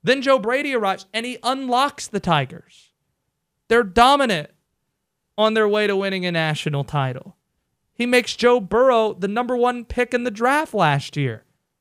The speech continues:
And unlike Cliff Kingsbury, has N F L experience,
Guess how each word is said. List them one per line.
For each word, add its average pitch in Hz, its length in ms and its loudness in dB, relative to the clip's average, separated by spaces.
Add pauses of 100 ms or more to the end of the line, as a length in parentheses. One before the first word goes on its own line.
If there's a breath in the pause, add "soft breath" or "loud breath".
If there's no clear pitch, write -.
(840)
And 196 220 -2
unlike 262 540 2 (180)
Cliff 226 260 0
Kingsbury, 262 880 0 (800)
has 175 340 0
N 214 80 2
F 240 160 -2
L 277 200 4
experience, 156 840 -2